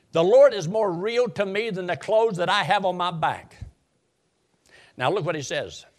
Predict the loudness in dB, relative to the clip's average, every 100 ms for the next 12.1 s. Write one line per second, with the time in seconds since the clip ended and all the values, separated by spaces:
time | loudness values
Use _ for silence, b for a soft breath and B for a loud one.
0 | _ _ _ -6 -4 -2 -2 -4 -6 -6
1 | -8 -16 _ _ _ b b b b 0
2 | 0 0 0 2 2 2 2 2 -4 -6
3 | -4 0 2 2 2 -2 -2 -2 -2 -2
4 | -4 -4 -6 -2 -2 -2 -4 -4 -6 0
5 | 4 4 4 0 0 2 4 2 -2 -6
6 | -6 -4 -4 0 0 0 -4 -10 -10 -14
7 | -16 _ B B -2 0 0 -2 -2 -2
8 | 0 2 4 4 0 -2 -4 -4 -4 -6
9 | -4 -2 -2 0 0 0 -6 -12 -12 -14
10 | -18 _ _ b b 0 0 -2 -2 -2
11 | -4 -4 -4 -6 -10 -10 -4 0 0 -2
12 | -14